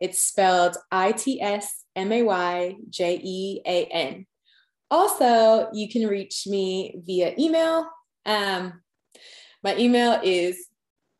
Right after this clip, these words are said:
medjineetienne at gmail dot com. It's spelled M E D G I N E E T I E N N E at gmail dot com. And I'll get back with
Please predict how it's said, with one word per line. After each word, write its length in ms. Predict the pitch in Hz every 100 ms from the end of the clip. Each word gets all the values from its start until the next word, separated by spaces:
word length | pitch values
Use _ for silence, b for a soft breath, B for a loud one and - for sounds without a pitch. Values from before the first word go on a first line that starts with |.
| _ 185
medjineetienne 800 | 190 190 202 202 196 - 196 180
at 140 | 165
gmail 360 | - 226 233 220
dot 200 | 214 -
com. 380 | 240 233 226 220
It's 160 | - -
spelled 460 | 185 180 170 170 - _
M 400 | 190 202 226 226 -
E 240 | 202 202
D 440 | 185 175 175 185 _ _ 170
G 260 | 190 196
I 260 | 180 175 180
N 260 | - 190 214
E 360 | 180 170 190 202 _ _ _ _ -
E 160 | 196 196
T 280 | - 214
I 440 | - 175 170 170 170 _ -
E 300 | 196 220 -
N 180 | 185 180
N 200 | 185 -
E 340 | 170 170 170 _ _ _ _ -
at 160 | 165 -
gmail 300 | 170 160 147
dot 200 | - -
com. 220 | - - _ _ _ _ _ - B B B
And 100 | 208
I'll 320 | 196 196 202
get 240 | 196 165 -
back 240 | 160 -
with 160 | 180